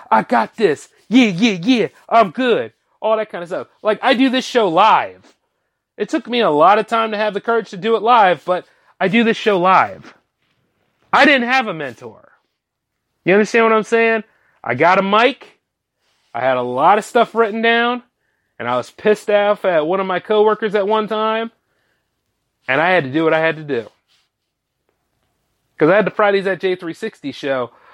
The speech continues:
but because certain issues happened, and I realized I just couldn't rely on that other person anymore, I did what I had to do. And then hence you have this great show that has been running for three years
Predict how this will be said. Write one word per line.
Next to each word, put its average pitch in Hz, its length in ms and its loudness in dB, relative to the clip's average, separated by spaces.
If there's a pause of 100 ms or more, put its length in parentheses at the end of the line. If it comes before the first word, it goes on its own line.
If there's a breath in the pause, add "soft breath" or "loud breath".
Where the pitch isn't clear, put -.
(140 soft breath)
but 131 120 -2
because 147 760 2 (200)
certain 196 480 -2
issues 175 440 -6
happened, 143 500 -2 (360 soft breath)
and 131 140 -6
I 180 240 0
realized 180 680 2
I 180 80 -4
just 208 200 -10
couldn't 156 500 -6
rely 147 460 0
on 180 180 -2
that 185 200 -2
other 185 160 -4
person 196 380 -6
anymore, 196 640 0 (1120)
I 156 80 2
did 170 120 4
what 160 100 4
I 165 100 4
had 147 160 -2
to 117 60 -14
do. 120 320 -4 (680)
And 127 140 -6
then 143 140 0
hence 185 400 -4
you 147 120 -2
have 151 180 0
this 147 180 -8
great 160 260 -6
show 160 520 0 (260 soft breath)
that 139 160 -2
has 127 100 -8
been 131 240 -10
running 165 320 0
for 120 160 -12
three 151 400 -6
years 165 760 -6